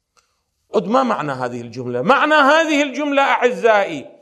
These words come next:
أن الفقيه في أي مورد وجد أن فتواه تخل ماذا؟ بالتوازن الاجتماعي والعدل الاجتماعي، لا بد أن يرجع ويقول لا بد يوجد خلل وين؟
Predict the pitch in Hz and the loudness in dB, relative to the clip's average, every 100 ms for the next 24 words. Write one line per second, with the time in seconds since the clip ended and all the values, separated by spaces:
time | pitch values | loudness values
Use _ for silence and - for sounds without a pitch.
0 | _ _ _ 254 330 339 320 302 294 302 | _ _ _ 0 2 2 0 -2 0 2
1 | 277 247 - 254 254 262 214 147 - - | 0 -4 0 0 2 -2 -2 -6 -14 -20
2 | _ - 240 247 254 294 370 381 370 370 | _ -4 0 0 0 2 4 4 0 0
3 | 359 339 349 339 302 294 269 233 214 196 | 2 4 4 4 4 2 2 2 0 -2
4 | 196 240 339 339 311 285 285 247 247 240 | -2 4 4 4 2 2 0 -4 -4 -2
5 | 240 240 233 233 262 311 330 320 - - | -2 -4 -6 0 4 4 4 0 -4 -20
6 | _ _ - 254 - - 381 427 392 349 | _ _ -2 0 0 2 2 4 4 6
7 | 330 320 285 - - - - _ _ _ | 4 4 2 0 -4 -14 -20 _ _ _
8 | _ _ _ _ _ _ _ _ _ _ | _ _ _ _ _ _ _ _ _ _
9 | - 185 220 226 220 190 214 202 - 208 | -8 0 4 6 4 2 -2 -2 -4 -2
10 | 208 196 196 190 190 170 180 175 - 185 | 0 0 2 2 0 -4 -4 -6 -6 -2
11 | 190 165 185 190 - _ _ _ _ 196 | -2 0 -4 -4 -14 _ _ _ _ 0
12 | 240 262 254 359 349 311 285 294 320 254 | 4 4 2 0 2 2 2 2 0 0
13 | 294 254 254 262 262 226 220 233 240 240 | 2 2 2 0 0 2 2 0 -2 -2
14 | 254 - 277 262 254 247 254 - | -2 0 2 4 4 2 0 -6